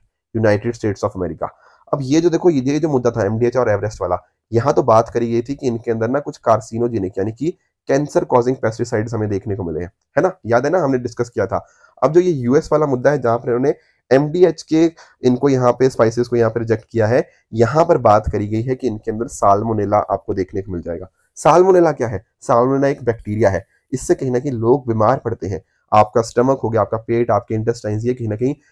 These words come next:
यहाँ पे उसको यहाँ पे इफेक्ट करता है। ठीक है ना। कई बार होता है कि आपका खाने के अंदर बैक्टीरिया होते हैं,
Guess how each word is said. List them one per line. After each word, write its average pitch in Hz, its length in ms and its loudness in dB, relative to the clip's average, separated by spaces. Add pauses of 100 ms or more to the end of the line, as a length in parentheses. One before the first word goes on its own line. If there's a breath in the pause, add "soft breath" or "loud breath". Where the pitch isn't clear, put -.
(160)
यहाँ 107 220 0
पे 131 120 -4
उसको 117 200 -2
यहाँ 104 140 0
पे - 100 -6
इफेक्ट - 340 -4
करता 98 280 -4
है। 92 180 -6 (240)
ठीक 123 120 -4
है - 60 4
ना। 165 60 4
कई - 440 -2
बार 135 120 6
होता 127 300 4
है 131 180 2
कि 131 140 -2
आपका 117 240 2
खाने 117 320 0
के 120 100 -6
अंदर 117 120 0
बैक्टीरिया 113 420 -2
होते 113 260 -4
हैं, 113 240 -2